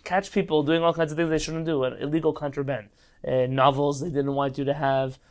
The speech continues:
or, uh, God forbid, music they didn't want you to listen to, or radios, you know, such terrible things that, that you might possibly indulge in, uh, after hours in the yeshiva.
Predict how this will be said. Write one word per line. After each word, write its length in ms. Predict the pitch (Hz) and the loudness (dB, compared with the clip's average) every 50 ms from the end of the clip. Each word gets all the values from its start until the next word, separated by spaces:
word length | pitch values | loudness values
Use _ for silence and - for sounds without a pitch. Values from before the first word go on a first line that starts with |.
| _ _ _ | _ _ _
or, 280 | - 139 139 139 139 139 | 0 2 2 4 4 2
uh, 420 | 135 131 127 127 131 127 127 135 131 139 | 4 2 2 2 0 -2 -4 -6 -2 4
God 220 | 151 160 175 180 | 8 10 10 8
forbid, 420 | - 170 170 175 165 190 185 160 147 | 8 4 2 4 6 6 6 6 4
music 440 | 160 175 202 214 190 175 190 170 156 | 4 6 6 6 8 8 6 6 6
they 160 | 165 170 170 | 6 6 6
didn't 160 | 175 175 175 | 8 8 8
want 160 | 170 175 160 | 8 6 6
you 120 | 156 160 156 | 4 2 2
to 60 | 156 | 4
listen 240 | 170 160 180 165 - | 4 4 2 0 2
to, 140 | - 170 | 2 4
or 400 | 165 160 156 147 147 143 143 135 - - _ _ _ | 4 6 6 6 6 4 4 2 -2 -8 _ _ _
radios, 760 | - 143 156 190 226 247 214 226 226 214 208 208 202 196 175 | -4 4 6 8 8 10 10 10 10 10 10 10 8 8 8
you 80 | 190 190 | 6 6
know, 60 | 190 | 4
such 240 | 185 202 170 - - | 4 2 -2 -4 4
terrible 320 | - 190 196 185 175 160 | 6 6 6 6 4 0
things 240 | 165 180 170 165 151 | 0 -2 -2 -2 0
that, 220 | 160 156 139 131 | 0 0 0 -2
that 120 | 143 147 135 | -4 -6 -4
you 100 | 143 147 | -6 -4
might 300 | 151 151 151 135 139 - | -4 -4 -4 -4 -4 0
possibly 500 | - 156 151 156 151 147 147 143 139 - - _ _ _ | 2 2 2 2 0 0 0 -2 -2 -4 -10 _ _ _
indulge 460 | - 143 147 151 139 165 165 165 151 147 | -4 -2 0 2 4 6 6 6 6 4
in, 240 | 156 147 135 131 - _ _ _ - | 2 2 2 -2 -8 _ _ _ -2
uh, 40 | 143 | 0
after 380 | 139 143 156 160 160 - 160 147 | 4 6 6 6 6 6 2 6
hours 360 | 147 156 160 160 156 147 135 | 8 8 8 8 6 4 2
in 40 | 151 | 0
the 40 | 151 | 0
yeshiva. 340 | 143 143 180 196 214 190 | 0 0 4 4 4 4